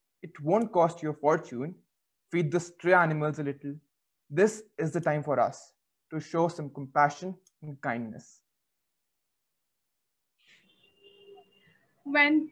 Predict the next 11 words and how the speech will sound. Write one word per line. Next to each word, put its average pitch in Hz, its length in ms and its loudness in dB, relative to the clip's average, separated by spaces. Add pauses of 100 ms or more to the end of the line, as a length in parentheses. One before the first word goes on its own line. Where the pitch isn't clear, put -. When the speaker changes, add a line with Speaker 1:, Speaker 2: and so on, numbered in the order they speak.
(140)
Speaker 2:
people 330 340 0 (100)
are 277 260 4
dying 285 400 2
like 285 220 -2
flies, 302 840 -2
the 285 80 -8
country 285 540 -2
reeks 285 340 -2
of 269 140 -6 (100)
death. 226 220 -10 (240)
Its 262 160 -10